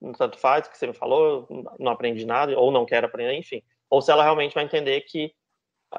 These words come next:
vai mudar a partir daquilo. Eu acho que esses pequenos passos e essa reflexão acho que é muito importante também, pra, pra que qualquer pessoa possa ajudar outras pessoas L G B T I mais ou não, né? Enfim,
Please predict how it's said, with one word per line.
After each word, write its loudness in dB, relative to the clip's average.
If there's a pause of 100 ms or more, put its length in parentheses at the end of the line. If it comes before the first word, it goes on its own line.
(100)
vai 4
mudar 2
a -6
partir -6
daquilo. -6
Eu -4
acho -10
que -12
esses -14
pequenos -4
passos -2
e -12 (340)
essa -8
reflexão -4
acho -6
que -4
é -2
muito -8
importante -4
também, 0 (500)
pra, 2 (360)
pra 2
que -6
qualquer 4
pessoa 2
possa 0
ajudar 2
outras -6
pessoas -2
L 2
G -6
B 0
T 0
I 0
mais 0
ou 4
não, 2
né? -4
Enfim, -12